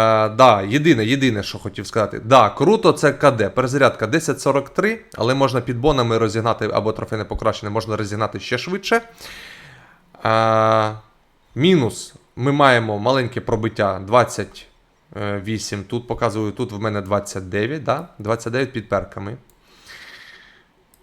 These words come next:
І ми маємо, так, значить, е, мінус. Тож, те, що це артилерія, це раз. Другий мінус. Ми маємо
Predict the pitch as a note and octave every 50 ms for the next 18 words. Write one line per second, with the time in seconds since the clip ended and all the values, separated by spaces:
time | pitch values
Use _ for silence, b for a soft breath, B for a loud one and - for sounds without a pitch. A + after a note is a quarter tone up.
0 | _ _ _ _ _ _ _ _ _ - G#3+ A3 G#3 G3+ G3 F#3 F#3+ F3+ F3 D#3+
1 | C3+ - C#3+ A#2+ - - - - A#2+ C3+ D3+ D3 - B2 - - A#2+ A#2+ A#2+ A#2
2 | A2+ A2 - C3+ C#3 D#3 E3 D3 A#2+ G#2 G2 - - - _ _ - - E3 D#3
3 | D3 D3+ - - - F#3 F3+ D#3 - - F#3 - - - - C3+ - - B2 A#2+
4 | A#2+ - D#3 D#3+ E3 D3+ C#3+ B2+ B2 A#2 A2 G#2+ - - C#3 D3+ G#3 B3 B3 A3+
5 | - - B2+ A#2+ C3 D#3+ E3+ C#3 B2+ C3+ B2+ B2 A#2+ A2 G#2+ G#2+ - - _ _
6 | - A#2+ B2 B2 C3+ C#3 C3 C3+ C3+ B2+ A#2+ A#2 A2+ A2+ A2 G#2+ G#2 G2+